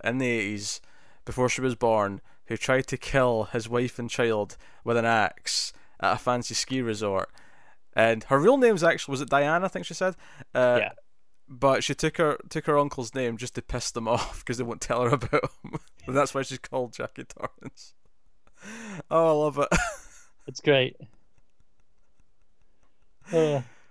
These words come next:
Speaker 2: makes me
Speaker 1: Which,
Speaker 2: laugh.
Speaker 1: which, no, there is, here's the interesting thing about that, is that it means that Danny Torrance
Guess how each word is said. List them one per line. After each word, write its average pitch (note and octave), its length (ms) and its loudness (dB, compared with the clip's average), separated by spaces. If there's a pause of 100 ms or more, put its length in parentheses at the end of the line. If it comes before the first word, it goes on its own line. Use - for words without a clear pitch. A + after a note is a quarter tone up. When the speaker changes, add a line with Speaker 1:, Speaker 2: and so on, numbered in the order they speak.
(120)
Speaker 2:
makes D3+ 160 -16
me E3 60 4
Speaker 1:
Which, F3+ 100 4
Speaker 2:
laugh. A#2 340 0 (360)
Speaker 1:
which, F#3+ 180 2 (220)
no, G#3+ 160 6 (100)
there A3 200 4
is, G#3+ 120 2
here's A3+ 180 -2
the G3+ 60 2
interesting F#3+ 300 -4
thing D#3 120 -2
about B2 180 -2
that, B2 260 -2 (760)
is C3 100 0
that D3 80 -4
it D3 120 -2
means F#3+ 720 -4 (240)
that B2 160 -4
Danny D#3+ 300 2
Torrance - 920 -4